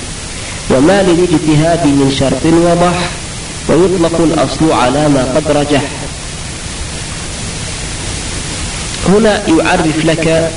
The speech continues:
أصول الفقه. ما معنى أصول الفقه؟ كلمة أصول الفقه، هذا التعريف،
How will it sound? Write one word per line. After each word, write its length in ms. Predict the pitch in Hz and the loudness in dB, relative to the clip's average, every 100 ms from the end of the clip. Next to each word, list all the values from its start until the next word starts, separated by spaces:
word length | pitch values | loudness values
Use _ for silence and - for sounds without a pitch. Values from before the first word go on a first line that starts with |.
| 143 | -2
أصول 360 | 135 160 151 | 0 2 2
الفقه. 400 | 131 131 135 139 - - - - | 2 0 -2 -2 -6 -8 -10 0
ما 220 | 135 170 | 2 4
معنى 420 | 180 160 135 160 165 160 - - - - - - - - - | 4 2 2 2 2 0 -2 -4 -4 -8 -8 -8 -10 -8 0
أصول 400 | 131 - 175 143 131 | 0 4 4 6 4
الفقه؟ 300 | 127 127 - - - - | 2 -2 -4 -8 -8 -2
كلمة 360 | 143 151 160 170 165 - 147 | 2 4 4 2 -2 -2 0
أصول 300 | 156 156 143 | 2 4 4
الفقه، 440 | 127 135 131 131 - - - - - - - - - - - - - - - - - - - - - - - - - | 2 2 0 -2 -6 -8 -10 -10 -8 -8 -8 -8 -8 -8 -8 -8 -8 -6 -6 -6 -6 -6 -6 -6 -6 -8 -6 -2 2
هذا 200 | 208 233 | 2 2
التعريف، 540 | 233 185 185 214 226 | 2 2 2 2 2